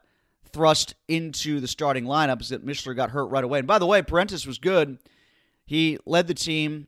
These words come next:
to a seven and two record as a starter, seven and three overall for the Dukes last year. And, you know, w-, one of the games that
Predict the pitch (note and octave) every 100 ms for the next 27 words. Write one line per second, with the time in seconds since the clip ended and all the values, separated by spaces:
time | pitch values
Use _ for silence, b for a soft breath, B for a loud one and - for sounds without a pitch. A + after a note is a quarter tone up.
0 | _ - D3+ C#3+ C3 B2 B2+ A#2+ A#2 A2
1 | _ - - - G3+ F#3+ F#3+ F3 D#3 C#3+
2 | - F#3 D#3+ D3 F3 D3+ B2 A2 - _
3 | _ _ _ D3 D#3 C3+ B2+ - D#3 D#3
4 | C3 A#2+ - D#3+ C#3+ A#2+ D3+ D3+ C3+ B2+
5 | C#3 D3+ B2 A2+ B2 - B2+ A2+ - A#2
6 | A#2 A2 F#2+ _ _ _ _ _ - G#2+
7 | A#2 C3+ A#2+ E3+ C#3+ D3+ D#3 C#3+ C3